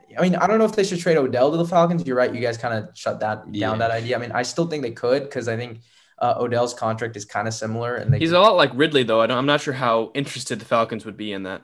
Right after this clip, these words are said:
Speaker 1: Yeah, that's true. But I, I mean, you know, it could be a resurgence, right, with Matt Ryan and stuff. I mean, a guy
Speaker 3: Yeah.
Speaker 1: like Odell, but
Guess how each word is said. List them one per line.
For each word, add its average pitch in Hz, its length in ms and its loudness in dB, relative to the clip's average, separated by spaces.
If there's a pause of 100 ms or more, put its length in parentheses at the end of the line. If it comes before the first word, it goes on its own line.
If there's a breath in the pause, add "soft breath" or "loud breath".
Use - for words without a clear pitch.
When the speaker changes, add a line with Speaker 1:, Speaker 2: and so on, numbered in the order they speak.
(120)
Speaker 1:
Yeah, 139 420 6
that's 156 360 2
true. 127 220 2
But 127 200 0
I, 143 200 6
I - 20 0
mean, 180 160 2
you 180 80 2
know, 175 80 2
it 170 60 0
could 208 160 0
be 220 100 0
a 190 60 8
resurgence, 151 540 2
right, 127 140 2
with 117 120 -6
Matt 113 180 -2
Ryan 107 240 -4
and 107 80 -8
stuff. 107 300 -10
I 107 60 -10
mean, 92 340 -14
a 113 60 -12
guy 107 160 2
Speaker 3:
Yeah. 107 60 0
Speaker 1:
like 107 160 -2
Odell, 110 380 -4
but 98 180 -16